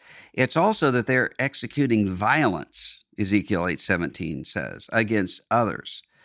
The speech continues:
So you have the idolatry and the injustice at the same time. Both of those things require a certain kind of unity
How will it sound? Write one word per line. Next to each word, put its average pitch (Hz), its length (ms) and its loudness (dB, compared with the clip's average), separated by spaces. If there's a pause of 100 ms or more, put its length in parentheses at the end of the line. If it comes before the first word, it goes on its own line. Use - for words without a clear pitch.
(120)
So - 140 -2
you 113 160 4
have 107 120 2
the 95 120 2
idolatry 110 760 0 (220)
and 139 380 4
the 127 200 2
injustice 104 960 0
at 101 240 0
the 104 100 -4
same 101 400 2
time. 135 340 0 (380)
Both 151 520 4
of 240 160 2
those 143 320 4
things 92 460 2 (360)
require 143 920 4
a 120 120 0
certain 123 420 0
kind 107 340 4
of 104 80 0
unity 107 560 2